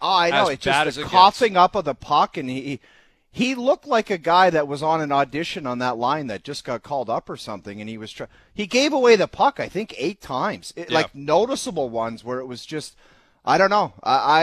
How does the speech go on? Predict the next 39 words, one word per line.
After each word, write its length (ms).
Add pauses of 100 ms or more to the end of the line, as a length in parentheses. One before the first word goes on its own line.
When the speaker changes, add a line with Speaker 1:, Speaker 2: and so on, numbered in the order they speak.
Speaker 1:
I, 180
I, 60 (120)
I 120
have 180
no 320
excuse. 640 (260)
And 140
I 80
just 240
wish 400
one 400
time 480
one 160
of 80
them 100
would 140
come 160
out 160
and 100
say, 160
"You 120
know 100
what? 260 (460)
We 140
should 200
all 200
be 180
embarrassed, 680
and 180
we 140
are 100
gonna 260
fight 400
for 220
our 200
lives 460
on 200
Wednesday 400
night." 280